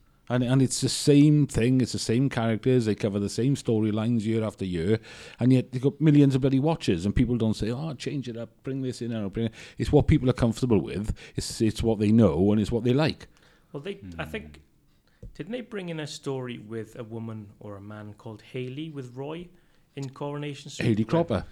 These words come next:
Speaker 2: Yeah,
Speaker 1: yeah.
Speaker 2: so she was a transgender man, I believe?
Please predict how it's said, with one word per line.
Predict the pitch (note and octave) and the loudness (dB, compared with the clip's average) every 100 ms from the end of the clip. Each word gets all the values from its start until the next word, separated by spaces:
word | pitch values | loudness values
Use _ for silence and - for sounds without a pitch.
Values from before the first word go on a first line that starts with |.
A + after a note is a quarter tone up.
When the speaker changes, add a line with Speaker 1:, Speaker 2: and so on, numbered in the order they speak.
| - | -12
Speaker 2:
Yeah, | G#2+ A#2+ | -4 0
Speaker 1:
yeah. | E3+ | 0
Speaker 2:
so | C3+ | -4
she | - | -8
was | D#3 C#3 | -6 -6
a | C#3+ - _ | -10 -20 _
transgender | - D3 C#3 C3 - C3+ C3 B2+ B2+ A2 - _ - | -8 -6 -6 -10 -6 -6 -6 -6 -6 -8 -18 _ -16
man, | B2 C3+ D#3+ A3+ | -12 -10 -10 -12
I | |
believe? | F4 D#4 F#4+ G#4 - | -10 -6 -6 -8 -16